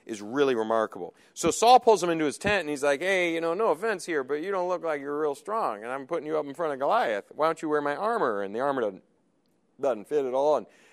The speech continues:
Saul's sort of trying to talk him out of it. At the same time, Saul's like, "Well, let's see what happens, you know. No one else is stepping up." And so David says to Saul, "Let no one lose heart on account of this Philistine. Your servant will go fight him." And Saul replied, "You're not able to go fight against the Philistine and fight him.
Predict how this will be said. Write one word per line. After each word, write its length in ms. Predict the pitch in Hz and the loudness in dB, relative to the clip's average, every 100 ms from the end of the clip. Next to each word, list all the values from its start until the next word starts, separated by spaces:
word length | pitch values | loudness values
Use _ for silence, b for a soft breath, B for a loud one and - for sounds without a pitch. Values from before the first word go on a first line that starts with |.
| b | b
Saul's 380 | - 202 233 - | 4 6 6 4
sort 220 | 214 247 | 2 2
of 60 | 240 | 0
trying 240 | 226 190 | -6 -4
to 60 | - | -2
talk 220 | 202 185 | -2 -2
him 100 | 151 | 0
out 180 | 175 208 | 0 0
of 80 | |
it. 80 | 208 | -2
At 80 | 190 | -6
the 80 | - | -8
same 200 | 190 196 | -8 -6
time, 260 | 190 190 | -4 -4
Saul's 280 | 175 175 175 | -4 -4 -2
like, 160 | 180 135 | -6 -4
"Well, 140 | 156 | -4
let's 140 | 320 - | -4 -6
see 100 | 359 | -6
what 140 | 339 | -4
happens, 480 | 359 359 330 240 - | -4 -4 -8 -14 -14
you 60 | |
know. 200 | 120 165 b b b b | -12 -12 b b b b
No 340 | 160 214 160 220 | -10 -4 -2 0
one 100 | 226 | 0
else 240 | 262 - | -4 -6
is 100 | 156 | -6
stepping 340 | 165 151 151 | -2 -2 -2
up." 180 | 143 170 - _ _ _ | -4 -4 -8 _ _ _
And 100 | 131 | -4
so 140 | - 139 | 0 2
David 360 | 151 185 170 | 4 4 2
says 240 | 156 165 - | 2 2 2
to 100 | 143 | -2
Saul, 280 | 143 113 | 2 2
"Let 140 | 113 117 | 0 -2
no 180 | 147 175 | 0 2
one 160 | 160 | 2
lose 180 | 156 139 | 0 0
heart 220 | 147 127 | 0 2
on 100 | 113 | 0
account 260 | 110 127 110 | -4 -6 -4
of 60 | |
this 140 | 101 - | -6 -6
Philistine. 420 | 113 98 - 87 _ _ _ - | -6 -6 -10 -18 _ _ _ -16
Your 100 | 104 | -6
servant 380 | - 165 123 | 0 0 0
will 60 | 104 | -2
go 120 | 117 | -2
fight 300 | 107 110 95 | 0 -2 -2
him." 80 | 85 _ _ _ _ _ _ _ _ - | -8 _ _ _ _ _ _ _ _ -16
And 60 | |
Saul 280 | - 147 131 | 0 2 4
replied, 340 | 117 120 101 | 2 0 -2
"You're 80 | 151 | 0
not 160 | 226 127 | 2 2
able 200 | 98 90 | 0 -8
to 60 | |
go 120 | 90 92 | -6 -4
fight 200 | 104 95 | -4 -4
against 220 | 92 - | -10 -12
the 80 | - | -8
Philistine 460 | 101 95 - 90 | -6 -6 -10 -14
and 100 | 90 | -14
fight 240 | - 95 92 | -12 -12 -10
him. 240 | 98 | -12